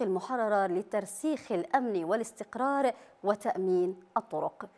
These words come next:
مدير أمن محافظة الجوف العميد علي محمد شطيف قال بأنه تم إنشاء قرابة ثلاثين نقطة وموقعا أمنيا في مختلف مديريات المحافظة، ومن بينها مديرية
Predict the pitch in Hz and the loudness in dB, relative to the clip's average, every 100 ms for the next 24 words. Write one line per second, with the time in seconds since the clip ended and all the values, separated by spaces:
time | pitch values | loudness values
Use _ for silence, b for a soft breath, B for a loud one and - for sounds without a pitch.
0 | _ 285 311 320 226 - 196 180 160 175 | _ -2 2 4 2 0 0 -2 -2 0
1 | 196 196 185 185 175 226 254 202 180 196 | 0 0 -2 -4 0 -2 0 -2 0 -2
2 | 233 220 190 240 220 156 - 220 190 - | -2 0 0 0 -2 -6 -6 -4 -4 -6
3 | 196 262 262 - 277 151 120 B B B | -2 -2 -2 2 4 4 2 B B B
4 | - - 190 190 202 196 269 247 214 233 | -8 -2 0 0 -2 0 0 2 0 0
5 | 262 - 165 - 226 - 214 220 262 254 | -2 -6 -6 -2 -2 -2 -4 -2 2 2
6 | 202 175 - 196 196 196 262 262 262 - | 2 -2 -2 0 0 -2 -2 2 0 0
7 | 208 294 - - 240 285 175 170 226 - | -2 -4 -4 0 2 2 -2 0 -2 -2
8 | 226 196 196 202 202 240 208 233 B B | -4 -2 -2 -2 -2 0 2 2 B B
9 | B 359 330 - 240 202 190 175 175 202 | B 4 4 2 -2 0 2 0 0 -4
10 | 185 196 196 - 190 175 - 277 226 151 | 0 2 2 2 0 0 0 -2 0 2
11 | 139 B B 269 311 269 330 285 202 175 | 0 B B 4 4 6 4 4 4 2
12 | 180 202 226 190 | 2 -2 -4 -4